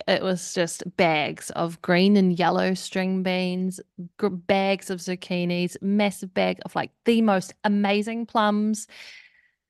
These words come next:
Uh, what else? They've been to the chickens. The chickens have gone, so no eggs, which Nina was like, "Mum, but that's really bad that we don't get free eggs anymore." I'm like, "Yeah, it is bad." Um, but anyway, oh, pears, nashi pears,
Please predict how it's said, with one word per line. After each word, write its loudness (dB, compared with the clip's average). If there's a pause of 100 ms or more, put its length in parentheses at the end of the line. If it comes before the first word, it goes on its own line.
(580)
Uh, 2
what 6
else? 4
They've 2
been 4
to 2
the 0
chickens. -4
The -4
chickens 0
have -10
gone, 0
so -2
no 6
eggs, 2
which -6
Nina 4
was 0
like, -2
"Mum, 4
but -2
that's -2
really 2 (160)
bad 2 (220)
that 4
we 4
don't 4
get -10
free -2
eggs -8
anymore." -4
I'm -8
like, -4
"Yeah, 6
it 0
is 4
bad." -6 (360)
Um, 2
but 2
anyway, 0
oh, 4 (120)
pears, 2
nashi 0
pears, 0